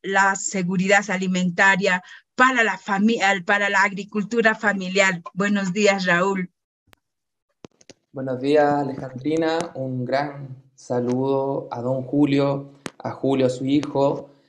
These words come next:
Speaker 2: eh, a Cecilia también agradecerle por, eh, por este contacto que nos hizo con ustedes.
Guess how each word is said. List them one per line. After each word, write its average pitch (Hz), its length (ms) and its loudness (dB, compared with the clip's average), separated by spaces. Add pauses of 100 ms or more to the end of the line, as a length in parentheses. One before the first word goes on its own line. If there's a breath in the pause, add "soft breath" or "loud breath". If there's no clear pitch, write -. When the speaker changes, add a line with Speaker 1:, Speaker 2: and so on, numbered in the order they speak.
(160 soft breath)
Speaker 2:
eh, 113 280 -2
a 117 80 -4
Cecilia 127 440 0
también 123 260 2
agradecerle 123 640 2
por, 120 180 2
eh, 120 200 2
por 120 160 -4
este 123 180 -4
contacto 123 460 -2
que 123 120 -6
nos 117 220 -6
hizo 143 300 0
con 123 120 0
ustedes. 131 760 2